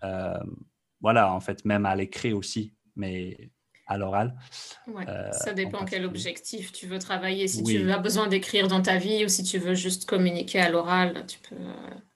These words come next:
Speaker 2: Oui,
Speaker 1: choisir.
Speaker 2: mais souvent, bah, les personnes avec qui je travaille, euh, ils souhaitent parler avec, euh, plus de confiance.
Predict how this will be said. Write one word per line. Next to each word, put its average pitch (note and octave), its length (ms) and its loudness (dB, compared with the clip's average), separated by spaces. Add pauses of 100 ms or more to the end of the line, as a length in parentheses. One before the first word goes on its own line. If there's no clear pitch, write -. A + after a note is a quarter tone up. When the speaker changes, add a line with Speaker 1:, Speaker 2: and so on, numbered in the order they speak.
(100)
Speaker 2:
Oui, G#2+ 300 2
Speaker 1:
choisir. - 340 -4
Speaker 2:
mais A#2 380 4
souvent, B2 500 4
bah, G#2+ 180 4
les G2 120 4
personnes A#2+ 480 4
avec G#2 260 2
qui G#2+ 220 0
je G#2 80 0
travaille, G#2 720 4
euh, F#2 600 -2
ils F2 80 -4
souhaitent G2 460 -4
parler G2 440 0
avec, F#2+ 360 -2
euh, F2+ 420 -4 (140)
plus - 240 -6
de - 80 -6
confiance. A2+ 760 -4